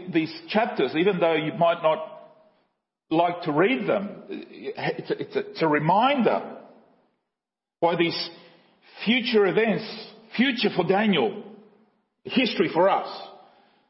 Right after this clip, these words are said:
were revealed to Daniel then and to us through him. That whatever God decrees, that's what's gonna happen.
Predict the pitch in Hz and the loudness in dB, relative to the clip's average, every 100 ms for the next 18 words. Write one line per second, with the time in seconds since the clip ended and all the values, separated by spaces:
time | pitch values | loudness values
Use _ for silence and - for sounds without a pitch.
0 | _ _ _ - 190 190 170 226 254 254 | _ _ _ 0 4 4 4 4 4 4
1 | 214 - - - 156 185 190 175 143 190 | 2 0 -4 -2 2 2 2 2 4 2
2 | 170 120 110 80 - - _ _ _ _ | 2 0 -2 -8 -16 -20 _ _ _ _
3 | _ _ _ - 196 190 214 185 190 165 | _ _ _ -2 -2 2 2 2 0 0
4 | - 156 - 175 165 202 302 180 92 - | -8 -10 2 4 4 4 4 2 -2 -10
5 | - - - _ _ _ _ _ _ _ | -18 -20 -20 _ _ _ _ _ _ _
6 | _ _ _ _ - 190 196 247 330 285 | _ _ _ _ -2 2 4 4 2 2
7 | 247 190 208 175 143 127 196 233 - - | 0 0 -2 0 2 2 -2 -4 -12 -14
8 | - _ _ _ _ _ _ _ - 262 | -20 _ _ _ _ _ _ _ -2 2
9 | 269 - 240 220 233 277 220 214 - | 2 2 2 4 4 2 2 0 -4